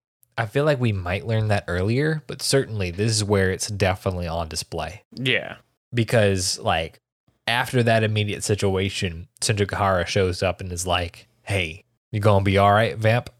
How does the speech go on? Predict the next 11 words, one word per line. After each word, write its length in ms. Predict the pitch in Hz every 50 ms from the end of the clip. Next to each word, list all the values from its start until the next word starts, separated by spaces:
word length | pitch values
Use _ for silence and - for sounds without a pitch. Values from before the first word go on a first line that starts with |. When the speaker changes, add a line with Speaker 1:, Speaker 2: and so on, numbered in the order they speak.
| _ _ _ _ _ _ _ _ _
Speaker 1:
And 80 | - 107
he's 160 | 98 101 104
like, 320 | 107 104 101 95 - - - _ _ _ _ _ _ _ _ _ _ _ _
"Yeah, 160 | - 151 147
Chief, 260 | - - 151 135 127
I'm 160 | 143 147 156
good." 360 | 156 139 135 127 123 123 123 - _ _ _ _ _ -
And 100 | 110 101
then 100 | 101 101
she's 200 | - 104 95 92
like, 320 | 101 90 90 85 82 -